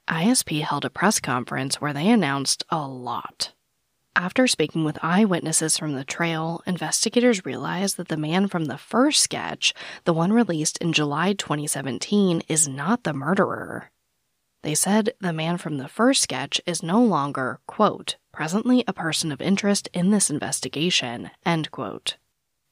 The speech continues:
Investigators announced that a new sketch had been created, one that did depict the real murderer. This new sketch shows a much younger looking, clean-shaven man.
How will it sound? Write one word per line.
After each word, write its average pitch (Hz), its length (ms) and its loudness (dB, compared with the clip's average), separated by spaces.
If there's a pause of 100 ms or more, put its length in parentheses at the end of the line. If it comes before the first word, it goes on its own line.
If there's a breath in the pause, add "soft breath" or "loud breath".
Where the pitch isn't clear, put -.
Investigators 170 640 2
announced 151 480 2
that - 180 2
a 170 140 0
new 156 260 4
sketch - 360 0
had 139 200 -2
been 131 180 -4
created, 123 760 -4 (420)
one 135 240 -2
that 139 240 -6
did 220 240 6
depict - 540 -2
the 160 100 -2
real 180 360 6
murderer. 76 760 -4 (640)
This 151 240 0
new 196 180 6
sketch 143 320 -2
shows 143 440 0
a 160 100 -2
much 165 420 2
younger 185 320 4
looking, 147 440 -4
clean-shaven 147 760 0
man. 156 540 -4